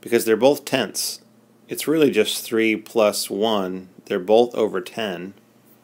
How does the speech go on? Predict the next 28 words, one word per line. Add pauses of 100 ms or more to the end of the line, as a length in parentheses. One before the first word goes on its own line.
(260)
Three
plus
one
tenths. (920)
So
three (100)
tenths
plus
one
tenth
is (180)
four (160)
tenths. (880)
Most
of
the
time
you're
gonna
have
to
reduce
the
fraction
to
the
lowest
terms,